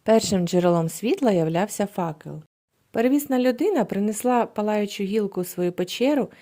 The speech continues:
і закріпила її на стіні. Також стародавнім джерелом світла була масляна лампа. Такий світильник в нашій країні називали каганець.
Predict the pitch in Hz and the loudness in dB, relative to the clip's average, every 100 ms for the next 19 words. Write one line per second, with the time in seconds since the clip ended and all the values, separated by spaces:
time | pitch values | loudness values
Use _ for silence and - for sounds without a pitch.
0 | _ - 170 180 175 165 254 294 190 156 | _ -6 -2 -2 -4 -4 0 0 0 -2
1 | 180 226 - 285 277 190 175 - _ _ | -4 -6 -8 -6 -4 -4 -6 -14 _ _
2 | _ _ - 262 294 190 - - 185 180 | _ _ -4 -4 -4 -8 -8 -6 -4 -2
3 | 190 190 180 170 175 175 175 170 190 269 | -2 -2 -2 -2 -2 -2 -2 -6 -6 -4
4 | 359 220 180 180 175 185 220 226 196 196 | 0 0 0 0 -2 -4 -6 -4 -4 -4
5 | 185 165 147 - 147 - _ _ _ _ | -4 -4 -8 -12 -18 -18 _ _ _ _
6 | _ _ _ - 208 254 254 - 240 330 | _ _ _ -6 -4 -2 -4 -4 -2 2
7 | 381 311 196 - 180 214 214 196 - 180 | 2 2 -2 -4 -4 -4 -4 -6 -4 -2
8 | 185 294 302 190 175 165 196 247 233 196 | -2 -4 -2 -2 -2 -2 -2 -2 -2 -4
9 | 208 180 147 - - | -4 -4 -6 -12 -20